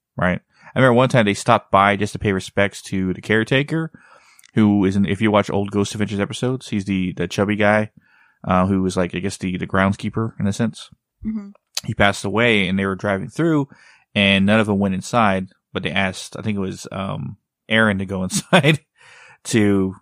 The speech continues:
Speaker 1: you know, see his Virgil, or his Virgil, not his Virgil, his, uh, what's the word I'm looking for?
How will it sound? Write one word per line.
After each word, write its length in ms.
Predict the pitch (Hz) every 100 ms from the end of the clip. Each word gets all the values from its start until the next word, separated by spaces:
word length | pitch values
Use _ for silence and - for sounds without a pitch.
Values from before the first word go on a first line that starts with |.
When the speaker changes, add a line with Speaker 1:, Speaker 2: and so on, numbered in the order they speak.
| _
Speaker 1:
you 120 | - 98
know, 380 | 95 92 92 - _ _ _ _ _ _ -
see 160 | 113
his 120 | 104
Virgil, 640 | 95 98 101 101 95 95 -
or 200 | - 98
his 100 | 92
Virgil, 360 | 95 98 90 92
not 100 | -
his 80 | 92
Virgil, 340 | 98 95 - -
his, 240 | 98 90
uh, 280 | 85 85 110 - _ _ _ _ _ _ _ _ _ _ _
what's 160 | - -
the 60 |
word 120 | 92 92
I'm 60 |
looking 120 | 92 92
for? 340 | 92 90 92